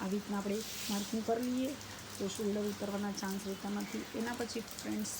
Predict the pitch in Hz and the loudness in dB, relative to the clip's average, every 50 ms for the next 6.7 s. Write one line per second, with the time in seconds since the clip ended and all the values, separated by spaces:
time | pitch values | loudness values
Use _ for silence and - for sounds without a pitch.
0 | - - - 220 220 220 226 208 220 226 226 208 208 202 202 208 - - 208 185 | -6 -4 -2 0 0 2 2 2 2 2 4 4 4 4 4 2 2 0 0 -2
1 | 185 - 214 208 196 190 - - 220 254 330 - - - - - - - - - | -2 0 0 2 2 2 2 0 -2 -2 -2 -4 -6 -8 -8 -8 -10 -10 -10 -10
2 | - - - - - - - - - - - - - - - - - - - - | -10 -8 -8 -8 -10 -10 -10 -10 -8 -8 -8 -8 -8 -8 -6 -6 -6 -6 -4 -2
3 | 196 202 220 214 208 208 208 - - 220 214 233 - - 262 254 254 247 - 220 | 0 0 0 0 0 0 0 2 2 2 2 2 2 2 2 2 2 0 0 0
4 | - - 208 208 208 214 226 208 - - - - - - - - 208 - - 226 | 2 2 2 2 2 2 0 -2 -4 -6 -8 -8 -8 -6 -6 -4 -4 -2 0 0
5 | 226 220 226 214 - - 214 208 202 202 202 202 190 165 196 208 196 190 202 208 | 0 2 0 0 0 2 2 2 4 4 4 2 2 2 2 2 2 2 0 0
6 | 190 - - 208 220 226 208 233 226 220 - 262 269 | 0 -2 -2 -2 -2 0 2 2 2 2 2 0 -2